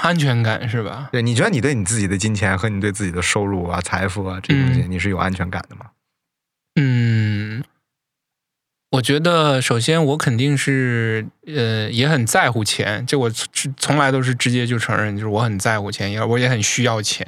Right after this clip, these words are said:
Speaker 2: 嗯，君子爱财，取之有道，
Speaker 1: 啊，
Speaker 2: 这个无可厚非。
Speaker 1: 然后，呃，以我目前的收入来说，它肯定没有达到一个让我能感觉到安全的程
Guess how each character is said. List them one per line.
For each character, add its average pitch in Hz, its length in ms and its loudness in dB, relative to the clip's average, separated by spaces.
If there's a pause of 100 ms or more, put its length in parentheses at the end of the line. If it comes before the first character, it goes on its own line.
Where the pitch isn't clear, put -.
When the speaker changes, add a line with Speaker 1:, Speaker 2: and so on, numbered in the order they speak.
(100)
Speaker 2:
嗯， 107 240 2
君 285 180 2
子 117 120 2
爱 123 120 2
财， 107 200 -2
取 98 160 -2
之 131 100 0
有 143 60 2
道， 123 60 2
Speaker 1:
啊， 110 220 4
Speaker 2:
这 - 120 2
个 107 40 0
无 92 100 -2
可 117 200 4
厚 131 200 4
非。 127 60 2
Speaker 1:
然 120 80 4
后， 113 320 0 (440)
呃， 120 200 2
以 147 120 2
我 202 100 4
目 180 160 2
前 120 220 2
的 127 80 2
收 123 160 2
入 123 120 2
来 107 140 2
说， 117 160 0
它 120 100 0
肯 113 200 0
定 120 100 2
没 117 140 2
有 117 120 2
达 101 200 0
到 110 160 0
一 107 80 -2
个 107 80 0
让 113 160 0
我 98 60 -2
能 101 120 -2
感 101 180 -2
觉 98 80 -2
到 113 120 0
安 123 240 2
全 120 260 -2
的 101 100 -4
程 - 220 -8